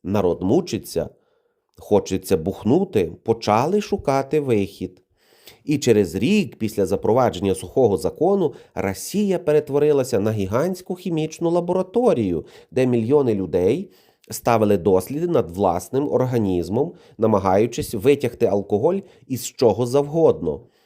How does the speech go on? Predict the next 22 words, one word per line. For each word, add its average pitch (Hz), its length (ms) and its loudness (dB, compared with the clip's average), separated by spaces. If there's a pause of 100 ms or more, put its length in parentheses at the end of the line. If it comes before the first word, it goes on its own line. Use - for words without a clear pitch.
(300)
Традиції 110 640 0
живі, 135 480 -2
згадайте 80 560 -4
бояришнік. 87 920 -2 (540)
З 117 160 -8
лаку, 117 500 2
з - 80 -12
політури, 120 840 0
з 101 100 -8
дріжджів, 110 840 0
з - 100 -20
квасу, 120 800 0 (180)
з 98 80 -6
одеколону, 123 800 4
який 107 340 -2
перукарі 104 640 -2
ховали 98 760 0 (420)
від 107 180 -6
клієнтів 110 580 0
як 104 180 -2
військову 110 400 0
таємницю. 101 800 -2